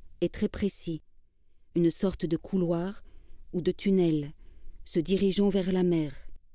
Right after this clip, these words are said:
L'hypothèse m'est d'abord apparue évidente et brusque, un intermédiaire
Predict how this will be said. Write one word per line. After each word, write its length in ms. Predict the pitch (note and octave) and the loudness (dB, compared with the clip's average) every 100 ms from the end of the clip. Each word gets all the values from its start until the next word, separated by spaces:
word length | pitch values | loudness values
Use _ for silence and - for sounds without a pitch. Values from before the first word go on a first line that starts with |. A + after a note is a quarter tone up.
| - - - - - - - _ - - _ - - | -20 -20 -20 -20 -20 -20 -20 _ -20 -20 _ -14 -8
L'hypothèse 540 | F3+ G#3 A3 A#3+ F#3+ | -2 2 4 4 6
m'est 100 | F#3 | 4
d'abord 320 | F#3 G3+ G3+ - | 4 4 2 2
apparue 640 | F3+ G3 F#3 G#3 G#3+ G3+ - | -2 0 2 4 4 2 0
évidente 760 | F#3+ F#3+ F#3 F3+ G3+ A3 - - - | 0 2 2 2 2 0 -4 -12 -2
et 100 | F3 | -2
brusque, 600 | D#3 D#3+ F#3 G#3+ - - - - - - - - - | 0 0 -2 -2 -8 -14 -16 -16 -14 -14 -16 -18 -2
un 300 | F#3 F3 F3 | 4 6 8
intermédiaire 880 | G3 G3 G3+ F3+ F#3+ - F3+ F#3 G3+ | 6 6 2 4 2 2 2 2 0